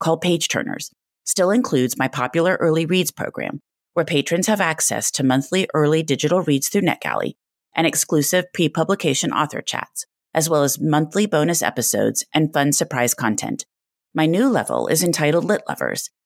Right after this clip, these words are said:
and includes all of the Page Turners benefits, as well as access to my new Traveling Galley program, where patrons have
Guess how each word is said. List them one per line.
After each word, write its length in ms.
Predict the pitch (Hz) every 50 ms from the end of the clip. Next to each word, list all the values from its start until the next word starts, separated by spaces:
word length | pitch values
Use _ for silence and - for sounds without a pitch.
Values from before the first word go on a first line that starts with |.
| _ _
and 100 | - 170
includes 320 | 180 156 - 175 156 143 - -
all 160 | 143 147 147
of 140 | 170 185 196
the 60 | 233 226
Page 320 | 226 226 233 220 - -
Turners 340 | - 127 113 - 92 - -
benefits, 560 | - - - - - - - - - - - - _ _ _ _
as 140 | - 180 180
well 140 | 190 180 180
as 100 | 175 170
access 460 | 175 151 151 151 - - 175 175 -
to 100 | - -
my 100 | 202 190
new 220 | 190 165 151 147 147
Traveling 380 | - 139 123 123 131 135 131
Galley 260 | 131 123 107 98 113
program, 480 | - - - - - - - - - - - _ _ _ _ _ _
where 100 | 156 160
patrons 420 | 156 165 147 143 - 190 190 214 -
have 180 | 233 220 -